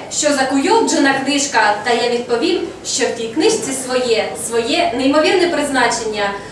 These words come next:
Бо коли я по вулиці йду і сміюсь, а на мене прип'яна скотина, я достаю із гусульських штанів чудову свою паспортину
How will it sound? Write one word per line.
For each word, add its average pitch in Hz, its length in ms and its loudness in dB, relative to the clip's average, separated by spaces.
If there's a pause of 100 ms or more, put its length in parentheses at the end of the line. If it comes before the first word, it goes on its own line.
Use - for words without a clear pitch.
(160)
Бо 240 100 0
коли 269 260 2
я 294 180 4
по 254 160 0
вулиці 285 380 0
йду 320 400 -2
і - 40 -4
сміюсь, 359 560 0 (380)
а 254 80 2
на 269 120 4
мене 320 260 4
прип'яна 262 560 2
скотина, 277 580 0 (360)
я 269 240 4
достаю 277 480 0 (100)
із 277 140 -4
гусульських 277 600 -4
штанів 254 440 -2 (240)
чудову 302 360 4
свою 233 380 0
паспортину 240 800 -2